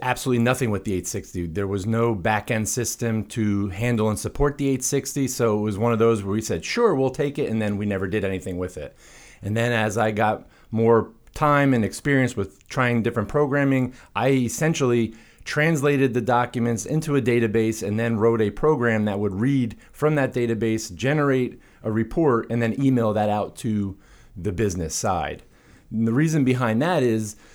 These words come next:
they were not able to handle on the back-end system a purchase order change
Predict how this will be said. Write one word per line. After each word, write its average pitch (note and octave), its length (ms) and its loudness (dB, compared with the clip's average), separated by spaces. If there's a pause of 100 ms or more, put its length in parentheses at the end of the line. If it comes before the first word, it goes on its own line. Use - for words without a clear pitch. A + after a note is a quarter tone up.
(200)
they G#2 220 0
were G#2+ 160 2
not D3 240 2
able C#3+ 300 2
to A2+ 220 -2
handle A#2 800 0 (120)
on A#2 120 -2
the G#2 100 2
back-end A#2+ 580 0
system G2 640 -4 (120)
a - 60 -6
purchase A#2+ 360 -2
order G#2 220 0
change A2+ 580 -4